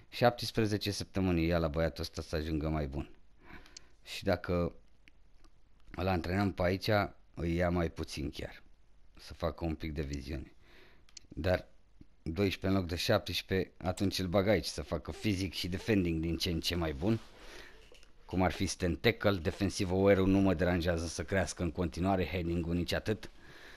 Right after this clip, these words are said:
Uh, să facă stamina, să fie strength, agresiv, să fie forță, practic. Și crește accelerația. Bun, dacă tot fac un efort din ăsta.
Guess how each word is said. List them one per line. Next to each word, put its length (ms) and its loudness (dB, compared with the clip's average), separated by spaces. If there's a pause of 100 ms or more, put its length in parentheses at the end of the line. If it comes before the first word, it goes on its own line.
(220)
Uh, 280 0
să 160 -4
facă 280 -2
stamina, 540 4
să 140 -6
fie 240 -2
strength, 480 0
agresiv, 640 -2
să 120 -10
fie 440 -2 (380)
forță, 540 -2 (160)
practic. 440 -2 (540)
Și 200 -4
crește 320 2
accelerația. 760 0 (520)
Bun, 200 -2 (100)
dacă 260 -6
tot 200 -4
fac 260 -4
un 100 2
efort 340 -2
din 140 -6
ăsta. 320 -10